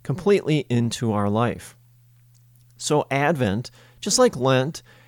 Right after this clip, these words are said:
has a penitential characteristic about it. Now, when you stop and think,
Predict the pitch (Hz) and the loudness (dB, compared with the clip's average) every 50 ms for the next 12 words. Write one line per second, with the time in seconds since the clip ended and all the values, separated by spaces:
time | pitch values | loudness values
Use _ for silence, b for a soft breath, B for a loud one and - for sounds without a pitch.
0 | b b b 190 190 160 170 175 165 - - - 170 170 147 151 - - 170 160 | b b b 2 2 4 4 2 0 0 -6 -4 0 0 0 0 0 0 0 0
1 | - - 160 131 - - - 151 143 143 - - 131 131 139 135 - - - 123 | 0 -2 -4 -4 -6 -6 -2 0 0 0 0 -2 -2 0 0 0 -2 -4 -6 -6
2 | - - 107 98 101 104 104 107 104 92 82 - - - - _ _ _ - b | -6 -6 -6 -6 -4 -4 -4 -4 -6 -8 -10 -16 -20 -20 -20 _ _ _ -20 b
3 | b b b b b b b b b b b 175 180 180 175 170 170 160 - - | b b b b b b b b b b b 4 6 6 6 6 4 2 0 0
4 | - 180 208 233 208 202 147 117 - - 151 147 117 95 87 - | 0 0 0 2 0 0 -2 -2 -2 -2 -2 -2 -2 -2 -6 -10